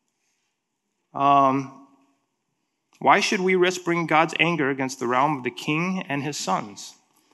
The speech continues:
Interesting. This is, is really interesting is if you've read the book of Esther, Esther was a contemporary. Ezra, some people think Ezra might have, or,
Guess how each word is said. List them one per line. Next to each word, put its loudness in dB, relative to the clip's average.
Interesting. -2
This 2
is, -2
is -4
really 2
interesting 0
is -4
if -6
you've 0
read 2
the 0
book 0
of -2
Esther, 0
Esther 0
was 0
a -8
contemporary. -4
Ezra, 4
some 4
people 2
think 0
Ezra 0
might 4
have, -2
or, 0